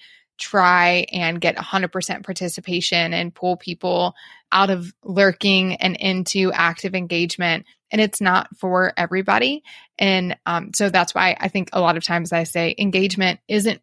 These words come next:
really the goal. Progress is the goal inside of our programs, and our communities can support in that, helping people achieve that progress, but it's not essential.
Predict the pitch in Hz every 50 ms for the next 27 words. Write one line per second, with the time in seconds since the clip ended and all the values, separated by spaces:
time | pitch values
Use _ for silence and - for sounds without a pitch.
0 | _ - 185 180 180 185 185 185 185 180 175 175 170 - - 185 185 170 - 196
1 | 233 247 - - - 233 - - - 196 185 190 196 190 180 165 160 156 160 -
2 | - - - _ _ - - 170 170 175 175 - 160 135 135 - - - 185 165
3 | - 175 170 165 160 160 156 160 - - 175 165 170 160 151 147 135 165 170 -
4 | - - - 175 160 165 160 160 - 180 185 190 196 196 180 175 175 165 - -
5 | 170 165 - 175 170 - 220 233 254 - - - - 190 196 202 202 202 202 -
6 | 139 247 240 - _ _ _ _ _ _ _ _ - - 180 180 202 196 190 -
7 | 202 175 - 185 180 - - 170 - - - - 170 175 185 196 202 185 170 151
8 | - - - 165 160 160 - 180 190 202 226 220 - - - - _ _ - 185
9 | 190 175 - - - _ - 185 180 180 175 180 196 226 254 - - _ _ _
10 | _ _ - 196 - - - - 196 190 180 - - - - - - 208 202